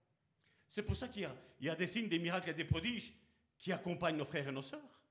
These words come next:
Parce qu'ils s'attachent à l'onction qui est ici. Mais l'onction qui est ici, c'est l'onction que Dieu émane dans normalement toutes les églises, excepté celles qui n'y croient pas.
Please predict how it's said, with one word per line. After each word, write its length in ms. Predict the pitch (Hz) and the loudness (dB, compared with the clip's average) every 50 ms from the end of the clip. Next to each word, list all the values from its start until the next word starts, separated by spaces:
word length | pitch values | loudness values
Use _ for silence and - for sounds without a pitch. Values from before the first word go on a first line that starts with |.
| _ _ _ _ _ _ _ _ _ _ _ _ _ _ _ _ _ _ _ _ _ - | _ _ _ _ _ _ _ _ _ _ _ _ _ _ _ _ _ _ _ _ _ 2
Parce 160 | 202 196 - | 2 2 6
qu'ils 180 | - 226 214 220 | 6 4 6 6
s'attachent 380 | - 202 202 269 254 247 - | 4 4 6 6 2 4 4
à 40 | 214 | 4
l'onction 380 | 196 185 185 180 - 185 180 170 | 4 4 2 0 0 0 -2 0
qui 100 | - 170 | 2 0
est 120 | 151 - | 0 0
ici. 400 | 180 170 - 311 320 294 - - - - - - - | -2 -2 0 0 0 -2 -4 -10 -16 -20 -20 -20 -8
Mais 140 | - 165 202 | 2 2 4
l'onction 380 | 208 220 233 226 226 269 262 214 | 4 4 4 2 0 0 0 2
qui 100 | 208 226 | 2 2
est 100 | 214 214 | 4 4
ici, 440 | 214 - - 247 240 208 143 - - - | 2 2 4 4 4 4 2 -2 -10 -12
c'est 140 | - - 190 | -6 -2 0
l'onction 300 | 175 180 180 180 202 190 | 2 2 2 2 0 -2
que 100 | - 165 | 0 0
Dieu 160 | 147 143 190 | 2 4 4
émane 380 | 190 180 170 175 185 196 185 151 - - - - - 131 | 6 6 6 8 8 8 8 6 -2 -8 -14 -12 -2 4
dans 260 | 190 208 202 190 - | 4 4 4 4 0
normalement 680 | 185 196 208 180 175 196 196 202 208 208 185 - - - | 0 2 2 2 2 2 2 2 2 0 0 -2 -4 2
toutes 240 | - 339 339 339 339 | 4 4 4 4 2
les 180 | 196 170 131 151 | -2 0 0 0
églises, 400 | 135 123 131 120 107 - - - - - - _ _ - | -2 0 -2 -8 -8 -8 -12 -16 -20 -20 -20 _ _ 4
excepté 960 | 294 339 339 302 - - 285 - - - - 202 214 254 - - - - - - | 6 6 6 6 2 2 2 2 0 0 0 2 2 2 0 -4 -10 -16 -20 -14
celles 200 | - - 175 151 | -4 -2 -2 -2
qui 100 | - 147 | 0 -4
n'y 80 | 131 123 | -6 -6
croient 180 | - - 123 - | -4 -4 -6 -6
pas. 220 | 95 87 - - | -6 -14 -14 -16